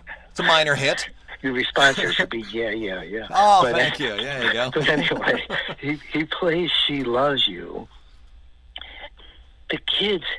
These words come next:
Speaker 2: hated it that
Speaker 1: Oh.
Speaker 2: reviewed it.
Speaker 1: Oh, no.
Speaker 2: And they said, "It's, we, we don't like those harmonies, and wh-, why are they yelling, 'Ooh,' and so forth on that song?" And they gave it, the average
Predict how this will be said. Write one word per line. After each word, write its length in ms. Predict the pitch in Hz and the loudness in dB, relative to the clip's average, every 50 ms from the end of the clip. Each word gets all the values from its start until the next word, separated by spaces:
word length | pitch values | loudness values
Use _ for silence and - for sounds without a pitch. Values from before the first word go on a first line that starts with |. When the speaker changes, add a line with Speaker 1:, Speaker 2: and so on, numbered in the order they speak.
| - - - | -10 -14 -20
Speaker 2:
hated 500 | - - - - 147 156 - - - - | -18 -14 -10 -6 -6 -6 -4 -4 -6 -6
it 160 | - - - - - - - - - - | -8 -12 -12 -12 -14 -14 -14 -14 -12 -10
that 140 | - - - | -8 -8 -8
Speaker 1:
Oh. 160 | - - 170 | -8 -8 -8
Speaker 2:
reviewed 280 | 165 156 107 107 104 95 | -6 -6 -6 -6 -8 -8
it. 200 | - - - - - - - | -10 -12 -12 -14 -18 -16 -14
Speaker 1:
Oh, 200 | 139 151 156 165 165 | -12 -10 -10 -10 -10
no. 140 | 160 156 156 | -8 -6 -4
Speaker 2:
And 220 | 156 - - 135 143 | -2 -2 -2 -2 -2
they 200 | 160 180 190 - - - | -2 0 0 -2 -2 0
said, 280 | 156 131 127 123 120 - - - - - - - | 0 0 0 0 -2 -6 -16 -18 -18 -18 -14 -6
"It's, 260 | - 123 131 131 - - - - - | -2 -2 -2 -2 -4 -10 -14 -14 -12
we, 340 | 107 120 143 131 113 113 117 117 - 113 | -8 -8 -6 -6 -8 -10 -10 -12 -12 -12
we 180 | 110 117 117 117 | -10 -10 -8 -6
don't 280 | 104 131 156 202 208 151 | -2 0 0 0 0 -2
like 240 | 127 135 131 - - | -2 -4 -4 -4 -8
those 240 | 190 - 190 202 | -8 -8 -8 -8
harmonies, 800 | - - - 160 165 165 160 170 175 170 170 165 165 170 165 151 - - - - - - - - | -6 -6 -4 -2 -2 -2 -2 -2 -2 -4 -4 -4 -6 -6 -8 -8 -10 -12 -14 -16 -18 -16 -10 -6
and 360 | 117 120 110 107 107 107 110 - - - - | -4 -2 -2 -2 -6 -8 -10 -14 -14 -14 -14
wh-, 340 | 120 117 135 180 185 - - | -12 -8 -4 -4 -6 -6 -8
why 260 | - 127 135 147 170 185 | -10 -6 -4 -2 -2 -2
are 100 | 180 165 | -2 -2
they 140 | 156 135 | -4 -6
yelling, 380 | 127 131 127 131 135 139 131 135 | -6 -4 -4 -4 -4 -4 -4 -4
'Ooh,' 680 | 160 208 247 247 214 214 220 214 208 196 196 196 196 160 | -4 -4 -4 -6 -6 -6 -6 -6 -6 -6 -6 -6 -6 -6
and 220 | 127 127 127 - - - | -6 -8 -10 -8 -6 -4
so 140 | 127 139 135 - | -4 -4 -6 -6
forth 260 | 127 117 110 110 - 120 | -6 -6 -6 -4 -4 -6
on 180 | 104 107 110 | -6 -6 -8
that 220 | 104 101 104 107 - - - - - - - | -8 -8 -8 -8 -10 -14 -18 -14 -10 -8 -6
song?" 400 | 208 208 175 120 - - - - - - - - - - - - | -4 -4 -4 -4 -6 -10 -12 -14 -16 -16 -16 -16 -18 -12 -6 -2
And 320 | 123 117 113 117 113 98 - - - - | 0 0 0 0 -2 -6 -14 -18 -18 -12
they 520 | 113 117 139 147 165 175 185 180 170 151 - - - - - 120 - | -6 -2 -2 0 0 0 -2 -2 -4 -6 -10 -16 -20 -18 -12 -8 -6
gave 340 | 143 139 151 156 143 117 113 | -4 -2 -2 -2 -2 -2 -4
it, 200 | 107 95 - - - - | -6 -6 -6 -12 -12 -10
the 220 | 117 117 113 110 - 113 | -8 -8 -6 -4 -2 0
average 500 | 135 156 165 156 139 131 131 120 - | 2 2 0 0 0 -2 -2 -2 -4